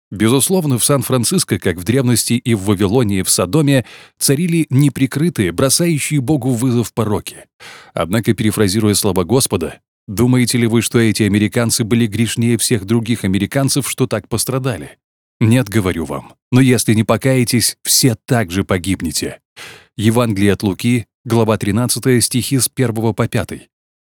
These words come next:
Станет ли данный урок и пережитый ужас только мимолетным импульсом к улучшению или перерастет в глубокий принцип праведной жизни?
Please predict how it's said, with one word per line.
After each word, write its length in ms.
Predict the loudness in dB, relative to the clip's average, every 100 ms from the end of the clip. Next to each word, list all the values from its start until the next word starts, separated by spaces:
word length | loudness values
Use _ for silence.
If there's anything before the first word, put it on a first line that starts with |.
| _
Станет 400 | -8 -4 -2 0
ли 100 | 0
данный 340 | 2 2 2 2
урок 300 | 2 0 -2
и 140 | -4
пережитый 480 | -2 -2 -2 0 0
ужас 360 | 0 -2 -2
только 300 | -2 -2 0
мимолетным 560 | 0 2 2 0 0 -2
импульсом 520 | 2 0 0 -2 -2 -2
к 80 |
улучшению 560 | -2 -2 -2 -2 -2 -4 -8 -20 _ -4
или 180 | -2 0
перерастет 640 | 0 2 2 0 -2 -4
в 80 | -4
глубокий 540 | -2 -2 -2 -4 -4
принцип 480 | -2 -2 0 -2 -6
праведной 440 | -4 -4 -2 -2 -2
жизни? 480 | -2 -6 -8 -14